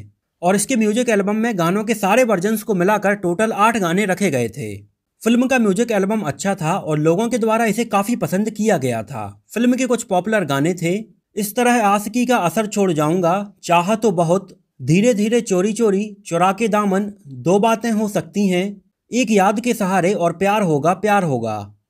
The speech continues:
फिल्म इम्तिहान के म्यूजिक एल्बम में से इसके कुछ गानों को नाइंटीज़ के one of the best songs में काउंट किया जाता है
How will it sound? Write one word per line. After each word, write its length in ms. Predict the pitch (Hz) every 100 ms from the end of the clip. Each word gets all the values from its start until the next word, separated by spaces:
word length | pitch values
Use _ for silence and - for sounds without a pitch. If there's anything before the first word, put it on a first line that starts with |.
| _ _
फिल्म 240 | - 254 254
इम्तिहान 560 | 208 190 202 196 247
के 100 | 262
म्यूजिक 360 | 226 202 220 226
एल्बम 240 | 190 208
में 160 | 220 160
से 120 | 160 202
इसके 260 | 202 - 269
कुछ 180 | 247 180
गानों 300 | 165 185 220
को 120 | 233
नाइंटीज़ 500 | 185 156 165 226 233
के 80 | 247
one 160 | 175 180
of 120 | 196
the 160 | 220 156
best 280 | 220 220 226
songs 300 | 226 220 208
में 140 | 214
काउंट 280 | 165 180 208
किया 240 | - 214 190
जाता 280 | 131 120 123
है 300 | 120 104